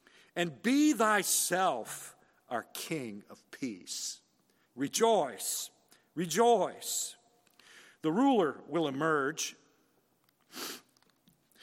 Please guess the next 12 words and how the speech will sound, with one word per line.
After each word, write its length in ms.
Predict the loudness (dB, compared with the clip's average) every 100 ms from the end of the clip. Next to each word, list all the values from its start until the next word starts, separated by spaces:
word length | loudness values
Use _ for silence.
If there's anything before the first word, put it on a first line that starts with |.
| -14 -6
The 100 | -2
ruler 520 | 2 4 4 2 0
will 120 | -2
be 160 | 0 0
exceptional, 840 | -2 0 0 0 -2 -4 -4 -4 -8 -16 -20 -20 _ _ -8
but 160 | -6
thirdly, 560 | 0 0 0 -4 -6 -8 _ _ _
the 160 | -8 -6
ruler 580 | -2 0 0 -2 -6 -10 _ _ -8
will 180 | -6 -6
be 200 | -6 -6
established. 1000 | -6 -8 -4 -2 -2 -4 -10 -12 -12